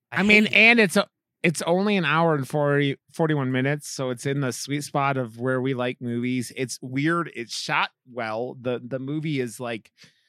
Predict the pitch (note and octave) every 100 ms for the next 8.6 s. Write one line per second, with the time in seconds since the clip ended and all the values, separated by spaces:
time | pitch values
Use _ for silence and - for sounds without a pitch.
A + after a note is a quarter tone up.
0 | _ _ _ B2 B2+ A#2 D#3 D#3 - D3
1 | C#3+ C#3+ B2 C3 B2 A2+ - C3+ E3 F3+
2 | B2 - - _ G3 - C3+ C3 F3 F#3+
3 | F#3+ G3 F3 D3 C3 A#2 C3+ B2+ C3+ C#3+
4 | - B2 G#2+ - A2 G#2+ G#2 G#2 G2+ F#2+
5 | - - - G#2 G#2+ G2+ F#2 - A2+ G#2+
6 | G#2+ G2 G#2 - G2+ F#2+ F2+ E2+ - _
7 | _ _ _ _ _ _ G#2+ G2 - A2
8 | A#2+ - C3 B2 B2